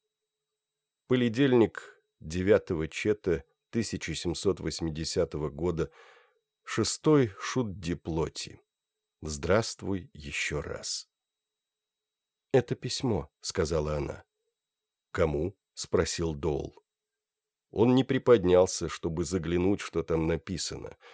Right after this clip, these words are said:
Вместо этого он перехватил взгляд Беллис. Она вздохнула,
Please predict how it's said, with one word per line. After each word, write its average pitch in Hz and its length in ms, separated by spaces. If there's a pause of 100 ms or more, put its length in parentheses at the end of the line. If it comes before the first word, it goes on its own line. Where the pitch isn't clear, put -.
(560)
Вместо 87 500
этого 90 480
он 82 160
перехватил 95 880
взгляд 82 540
Беллис. 85 680 (960)
Она 87 220
вздохнула, 82 720